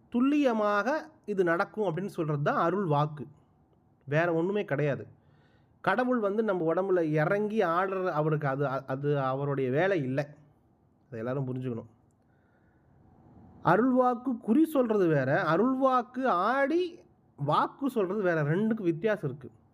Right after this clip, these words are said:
எப்பவுமே. குருநாதர் சொன்ன இடத்துக்கு நான் கிளம்பி போயிட்டேன், அன்புக்குரிய நேர்களே. போனா உட்கார்ந்துட்டு இருக்கேன். ஒருத்தர் வந்தார். "எங்கேருந்து வரீங்க?" அப்படின்னு கேட்டார். "ஊர்லேருந்து வரேங்க."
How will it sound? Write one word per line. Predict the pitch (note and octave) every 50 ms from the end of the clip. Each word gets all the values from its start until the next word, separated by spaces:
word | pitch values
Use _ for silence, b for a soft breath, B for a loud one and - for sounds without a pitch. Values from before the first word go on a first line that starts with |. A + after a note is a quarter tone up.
| _ _ _ _ _ _ _ B2
எப்பவுமே. | - - B2+ A#2+ A#2 A#2 A2+ - - _ _ _ _ _ _ _ _ _ _ b b b b b b b b b b b b b b b -
குருநாதர் | G3+ C4+ D4+ D4+ C#4+ C4+ B3+ A#3
சொன்ன | - - G3 G#3 A3 G#3+
இடத்துக்கு | G3 F3 F3 E3+ G#3 A#3 A#3+
நான் | G#3 E3+
கிளம்பி | D#3 D#3+ D#3 D#3+ E3 E3
போயிட்டேன், | D3+ C#3+ C#3+ C#3+ C#3+ C#3+ C3 A#2
அன்புக்குரிய | A2+ A2+ A2 A#2 A2 - B2 A#2+ A2+ G#2+
நேர்களே. | G#2 G#2 G#2+ G#2 G#2+ A2 - - - - _ _ _ _ _ _ _ -
போனா | F3 E3+ E3+ F3+ D#3+
உட்கார்ந்துட்டு | C#3+ C#3+ D#3 D3 C#3+ B2+ A#2+
இருக்கேன். | - A2+ G#2+ - C3+ C3+ B2 G#2 F#2 F#2 F2+ G#2+ - - - _ _ _ _ _ _ _ _ _ _ _ _ -
ஒருத்தர் | B2+ B2 B2+ A#2+
வந்தார். | A2+ G#2 G#2+ A2+ A#2 G#2+ G#2 G#2+ - - - _ _ _ _ _ _ _ _ _ _ _ _ _
"எங்கேருந்து | A#3 G3+ G#3+ C#4 C#4 C4 A#3+
வரீங்க?" | A3+ A3+ A3+ A3+ G#3+ F#3+ D#3 D3+
அப்படின்னு | D#3+ D3 D3 C#3+ C#3+
கேட்டார். | C3 A#2 G#2+ G#2 F#2 - - - _ _ _ b b b b b b b b b b b b _ _ _ _ _ - - - - - - - - - - - - - - - -
"ஊர்லேருந்து | D3+ E3 F#3 E3 D3+ C3 C3 C#3
வரேங்க." | B2 A2+ A2 G#2+ G#2 G#2 G2 F#2+